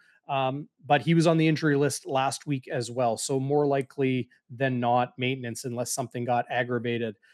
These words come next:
uh, in Calgary. I, I'm having trouble with, uh, the screen share tonight, so I'm not able to pull up, uh, the numbers and, and some different things, Zach. But, um, I wanna talk about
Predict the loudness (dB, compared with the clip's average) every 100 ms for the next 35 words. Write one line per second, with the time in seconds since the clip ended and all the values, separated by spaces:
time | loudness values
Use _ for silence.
0 | _ -8 -6 -4 0 0 0 -4 -6 0
1 | 0 2 -2 -8 -12 _ 0 0 0 _
2 | _ _ -2 2 4 4 4 6 8 8
3 | 8 6 4 4 2 -4 0 2 4 6
4 | 4 4 2 2 2 2 4 6 6 2
5 | 0 -8 -2 2 2 0 -4 _ _ _
6 | -2 2 4 4 4 4 6 4 4 0
7 | 0 -2 0 0 0 0 -2 0 0 0
8 | 0 0 -2 -2 0 -2 -10 _ _ 2
9 | 4 4 2 -4 -10 _ _ _ 4 8
10 | 8 6 6 8 8 6 6 4